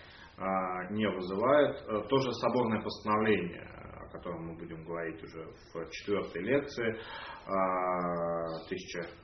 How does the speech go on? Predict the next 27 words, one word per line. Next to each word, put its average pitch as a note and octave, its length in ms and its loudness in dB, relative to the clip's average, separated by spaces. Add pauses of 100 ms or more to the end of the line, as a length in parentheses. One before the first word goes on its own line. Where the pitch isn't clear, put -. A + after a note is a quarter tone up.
(520)
девятьсот F2+ 280 -4
семьдесят F2+ 300 -8
первого F2 360 -2
года, B2+ 460 0 (200)
оно F#2 260 -6
показывает, F2 500 -4
что - 220 -12 (420)
раз E2 220 -8
постановления, F2 680 -6 (460)
а, F2 440 -2
отменены F2+ 460 -6
яко F#2+ 340 4
не B2+ 200 4
бывшие, B2+ 500 -4 (540)
да, G2 220 -6 (160)
то F2+ 80 -6 (1300)
по-, F2+ 160 -4
понятно, F#2+ 420 -2
что, - 200 -12
что, - 160 -6
собственно F2 380 -10
говоря, F2 340 -2 (120)
отменять, F#2 540 -2 (460)
а, F#2 380 2
постановления, F#2+ 800 2 (360)
а, E2+ 280 -4
которые, F2 440 -2